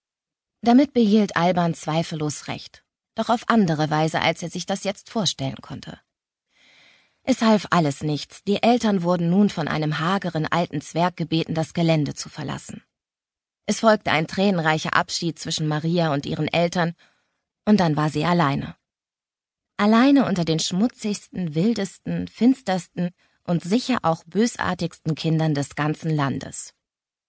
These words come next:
Wie bösartig, das bekam Maria zu spüren, kaum dass die Kutsche ihrer Eltern von der Sumpfbrücke hinab und außer Sichtweite gerollt war. Einige Jungen und Mädchen warfen sich wie Raubtiere auf Marias Koffer.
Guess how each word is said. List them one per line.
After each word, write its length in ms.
Wie 200
bösartig, 880
das 220
bekam 320
Maria 340
zu 160
spüren, 480
kaum 300
dass 160
die 120
Kutsche 320
ihrer 320
Eltern 380
von 160
der 80
Sumpfbrücke 600
hinab 420
und 200
außer 280
Sichtweite 500
gerollt 400
war. 180
Einige 360
Jungen 380
und 140
Mädchen 440
warfen 320
sich 180
wie 100
Raubtiere 600
auf 140
Marias 420
Koffer. 440